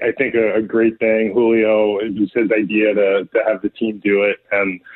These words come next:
you know, Scott happened to know somebody who knew Rev Run, and it turned into a, a thing, which, which wi-,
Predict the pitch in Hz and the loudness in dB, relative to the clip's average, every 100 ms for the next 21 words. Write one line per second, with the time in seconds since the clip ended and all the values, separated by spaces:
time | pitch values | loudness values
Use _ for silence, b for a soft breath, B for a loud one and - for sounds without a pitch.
0 | B B - 101 92 - 107 101 110 - | B B -2 0 0 0 0 0 -2 -2
1 | 101 101 98 101 - 101 101 101 98 101 | -2 0 0 0 0 0 2 2 0 0
2 | 98 101 101 101 101 90 95 95 95 101 | 0 2 2 2 2 0 0 0 -2 -2
3 | 113 104 - 110 101 101 98 - 104 98 | 0 0 -2 -2 2 2 0 0 2 2
4 | 95 92 95 - 107 101 95 95 - - | 2 0 -4 -2 -2 0 0 -2 -2 -10
5 | B B B - 127 - - B B _ | B B B 0 0 0 -4 B B _
6 | - 120 127 123 131 | -4 0 0 0 -2